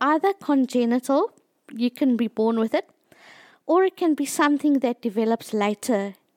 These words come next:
in life. Good examples of this is like Usher syndrome, where eventually if you,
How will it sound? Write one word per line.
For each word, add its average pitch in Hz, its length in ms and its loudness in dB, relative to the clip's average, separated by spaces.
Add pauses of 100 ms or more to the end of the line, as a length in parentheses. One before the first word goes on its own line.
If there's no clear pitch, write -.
(160)
in 208 220 -4
life. 185 320 -10 (1160)
Good 320 180 2
examples 254 680 0
of 196 200 -4
this 202 240 -4
is 202 200 -10
like 202 400 -6
Usher 262 320 -4
syndrome, 208 640 -4
where 196 300 -8 (400)
eventually 220 720 -6
if - 220 -18
you, 202 280 -4